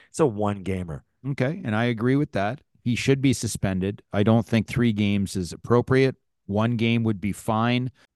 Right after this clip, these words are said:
Speaker 2: I also believe that, uh, you know, Cousins, I mean, he's, uh, you know, live by the sword, die by the sword, man. I mean, you're gonna be dirty and cheap. You're gonna have guys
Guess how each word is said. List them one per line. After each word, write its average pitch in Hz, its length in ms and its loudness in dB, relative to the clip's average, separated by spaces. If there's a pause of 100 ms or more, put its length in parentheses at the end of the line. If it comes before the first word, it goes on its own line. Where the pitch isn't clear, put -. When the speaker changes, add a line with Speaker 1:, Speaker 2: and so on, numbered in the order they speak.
(360)
Speaker 2:
I 120 120 2
also 123 300 4
believe 127 360 0
that, 127 280 -2
uh, 135 340 2
you 123 160 -4
know, 131 120 -2
Cousins, 135 600 -2
I 117 140 0
mean, 120 320 0
he's, 120 560 -4
uh, 113 520 2 (280)
you 117 100 -6
know, 98 200 -6 (140)
live 113 220 0
by 123 160 6
the 123 60 4
sword, 135 260 2
die 123 160 4
by 113 140 4
the 90 80 -2
sword, 82 320 -4
man. 101 180 -2
I 107 100 2
mean, 104 200 4
you're 104 240 6
gonna 147 180 4
be 143 160 0
dirty 131 440 2
and 131 120 0
cheap. - 360 -2 (400)
You're 110 160 0
gonna 127 160 0
have 135 260 0
guys 113 540 0